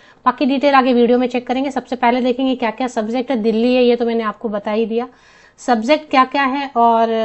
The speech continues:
क्या क्वालिफिकेशन मांग रहे हैं, पोस्ट क्या है, ये सारी इन्फॉर्मेशन जो है ना आगे वीडियो में चेक करेंगे। हाइलाइट्स, मतलब जो भी एडवर्टाइजमेंट के हाइलाइट्स हैं।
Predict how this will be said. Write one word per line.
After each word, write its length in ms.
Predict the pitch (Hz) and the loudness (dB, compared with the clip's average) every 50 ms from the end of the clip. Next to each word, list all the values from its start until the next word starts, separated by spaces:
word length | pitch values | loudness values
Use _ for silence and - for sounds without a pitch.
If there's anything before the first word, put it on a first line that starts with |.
| 220 220 - | -4 -4 -2
क्या 240 | 247 240 240 240 233 | 0 2 2 2 0
क्वालिफिकेशन 720 | 233 - 240 208 214 233 233 247 240 254 247 254 - 254 | -2 -2 -4 -2 -2 -2 -2 -4 -2 -4 -4 -4 -4 -4
मांग 240 | 254 247 233 233 233 | -4 -2 -2 -2 -2
रहे 100 | 233 240 | -2 -4
हैं, 100 | 240 240 | -4 -2
पोस्ट 360 | - 233 233 240 240 - - | 0 0 0 0 -2 -6 -8
क्या 140 | - 240 233 | -4 -4 -2
है, 200 | 226 233 240 247 - _ _ _ _ _ _ _ _ _ _ _ - 247 | -2 -4 -6 -8 -12 _ _ _ _ _ _ _ _ _ _ _ -6 -4
ये 120 | 277 269 | -2 -2
सारी 280 | 269 302 262 269 269 269 | 0 2 2 2 2 2
इन्फॉर्मेशन 680 | 269 254 262 277 262 254 254 254 247 247 269 254 247 | 0 0 0 0 0 2 2 0 -2 -2 -2 -2 -2
जो 80 | 226 233 | 0 0
है 80 | 220 | -2
ना 140 | 233 254 233 | -2 -4 -4
आगे 140 | 208 214 214 | -4 -4 -4
वीडियो 280 | 208 214 208 196 208 202 | -4 -4 -4 -4 -4 -4
में 100 | 226 240 | -6 -8
चेक 240 | 233 220 196 - | -8 -10 -14 -12
करेंगे। 280 | - 180 180 185 185 202 | -14 -16 -14 -14 -16 -16
हाइलाइट्स, 600 | 214 - 220 220 233 233 233 220 214 220 - 220 | -12 -6 -2 0 2 2 2 0 -2 -4 -10 -12
मतलब 220 | 196 - 220 214 | -10 -8 -6 -4
जो 120 | 202 247 247 | -2 -2 0
भी 100 | 262 269 | 0 0
एडवर्टाइजमेंट 540 | 247 226 240 233 247 240 220 - 247 233 226 | 0 0 0 0 -2 -2 -2 -2 -4 -4 -4
के 60 | 247 | -4
हाइलाइट्स 540 | 220 208 196 190 185 175 170 - - - 190 | -6 -6 -8 -10 -10 -12 -14 -14 -18 -20 -20
हैं। 140 | 208 220 | -20 -20